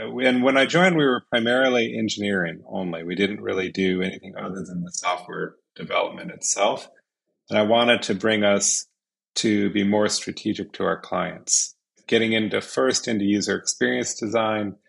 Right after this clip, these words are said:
and then adding product management, because that was my background. And I felt like without those two, you're not gonna really be doing great development of product. So we kinda had this D N A of lots of engineering, and we added U X and we added product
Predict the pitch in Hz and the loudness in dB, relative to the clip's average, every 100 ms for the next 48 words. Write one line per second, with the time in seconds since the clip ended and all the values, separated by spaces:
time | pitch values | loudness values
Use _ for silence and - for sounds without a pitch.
0 | _ _ _ 104 101 104 107 104 95 92 | _ _ _ -2 0 2 2 0 0 -2
1 | - 101 95 90 95 95 90 - 92 - | 0 2 2 -2 -2 0 -2 -6 -10 -12
2 | _ - 95 - - - - 107 98 98 | _ -8 0 0 0 0 2 2 0 -4
3 | 92 113 113 110 104 101 98 - 107 104 | 2 4 4 2 2 2 0 2 2 4
4 | 98 95 - - _ _ _ _ _ 120 | 4 2 0 -12 _ _ _ _ _ 0
5 | 110 127 - 117 107 - - 104 98 101 | 6 6 6 4 4 2 0 2 2 2
6 | 101 101 98 95 101 98 90 90 92 92 | 2 0 -2 0 2 2 0 -2 -2 -2
7 | 92 90 95 92 - _ _ _ _ - | -4 -2 0 -2 -4 _ _ _ _ -2
8 | 92 95 95 92 87 87 - 90 85 82 | 2 2 2 -2 -4 -4 0 0 0 -8
9 | - - _ _ _ _ _ _ - 131 | -16 -20 _ _ _ _ _ _ 4 6
10 | 131 151 139 139 127 123 131 127 120 120 | 6 6 8 8 6 2 4 4 6 6
11 | 113 104 110 110 104 104 98 95 120 131 | 6 8 6 6 0 -4 -4 0 2 2
12 | 113 98 98 101 98 90 98 95 95 92 | 0 0 4 4 4 0 -4 0 0 0
13 | - 95 98 101 98 92 92 - 92 90 | -4 -4 -2 0 0 0 -2 2 2 2
14 | 87 - | -4 -10